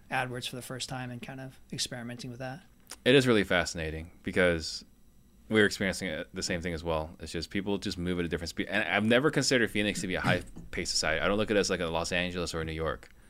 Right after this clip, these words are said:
Speaker 1: Right.
Speaker 2: But clearly, the rest of the country is
Speaker 1: <laughs>
Speaker 2: moving at a slower speed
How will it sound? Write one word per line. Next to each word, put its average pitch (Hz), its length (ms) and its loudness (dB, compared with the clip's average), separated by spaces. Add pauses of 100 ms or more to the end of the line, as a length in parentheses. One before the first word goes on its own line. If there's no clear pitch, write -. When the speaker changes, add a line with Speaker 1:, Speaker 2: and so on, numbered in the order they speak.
(280)
Speaker 1:
Right. 123 160 -10 (600)
Speaker 2:
But 104 180 2
clearly, 127 560 8
the 87 120 0
rest 101 340 4
of 98 60 2
the 85 80 2
country 85 540 0 (220)
is 95 140 4
Speaker 1:
<laughs> 104 100 4
Speaker 2:
moving 101 200 6
at 87 80 6
a 82 60 4
slower 90 300 6
speed 78 420 -4